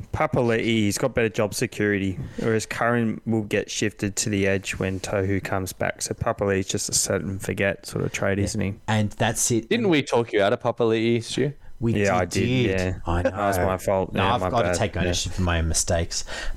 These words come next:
Speaker 2: But the, um,
Speaker 3: Nah, screw that.
Speaker 2: Pap-, Papali'i
Speaker 1: <laughs>
Speaker 2: is the other good, interesting sign is unlike the, last year when there were issues in the middle,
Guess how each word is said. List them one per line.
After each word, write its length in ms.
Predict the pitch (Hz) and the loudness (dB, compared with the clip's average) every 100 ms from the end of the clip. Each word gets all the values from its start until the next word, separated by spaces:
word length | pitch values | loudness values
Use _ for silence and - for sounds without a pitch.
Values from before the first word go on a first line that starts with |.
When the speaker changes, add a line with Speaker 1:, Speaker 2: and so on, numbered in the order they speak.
| - | 0
Speaker 2:
But 160 | 110 | -2
the, 480 | 110 110 107 113 - - | 2 2 4 2 0 -2
um, 400 | 107 104 104 101 | 0 2 2 2
Speaker 3:
Nah, 180 | 95 95 | 2 2
screw 300 | - - 104 | -2 -2 0
that. 300 | 98 98 - | 4 2 2
Speaker 2:
Pap-, 380 | - 151 - - | -2 -4 -4 -10
Papali'i 840 | - 160 139 113 123 117 113 107 - - - - - | -4 -2 0 2 2 2 2 2 0 -4 -2 -6 -4
Speaker 1:
<laughs> 0 | |
Speaker 2:
is 380 | 127 113 110 - - - - - - - | 0 0 -2 -6 -6 -6 -4 -4 -4 -2
the 100 | 120 | 2
other 180 | 135 170 | 2 2
good, 260 | 165 147 - | 0 -2 -2
interesting 440 | 127 123 - - 117 | -2 -2 0 0 0
sign 340 | - 104 113 | 0 0 0
is 240 | 117 - - | 0 -2 -2
unlike 360 | 147 160 104 - | 0 0 -2 -6
the, 160 | 135 - | -6 -2
last 460 | 120 127 151 - | 0 0 -2 -2
year 280 | 98 92 110 - | 0 2 0 0
when 200 | 104 107 | 0 2
there 80 | |
were 100 | 101 - | 0 0
issues 440 | 117 - 139 120 | -2 0 0 0
in 60 | 120 | 0
the 60 | 104 | 0
middle, 420 | 101 98 107 | 2 2 0